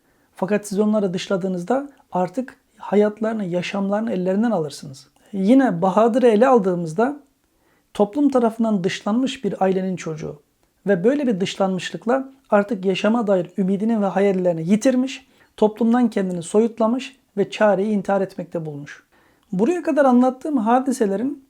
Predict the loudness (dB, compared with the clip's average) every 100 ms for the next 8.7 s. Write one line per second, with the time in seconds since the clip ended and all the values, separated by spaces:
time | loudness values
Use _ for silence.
0 | _ -4 -2 0 0 0 2 2 4 4
1 | 2 0 -2 -6 -8 -6 -8 -8 -12 -18
2 | _ 2 2 2 -2 -2 -2 0 -2 2
3 | 2 4 0 0 -4 -6 0 2 2 -2
4 | -6 _ _ _ _ -2 -2 0 0 2
5 | 0 0 0 -2 -4 -4 -2 2 2 2
6 | 4 4 2 0 0 -4 -6 _ _ 2
7 | 2 2 -2 -2 0 2 2 -2 -2 0
8 | 2 2 0 -2 -4 -12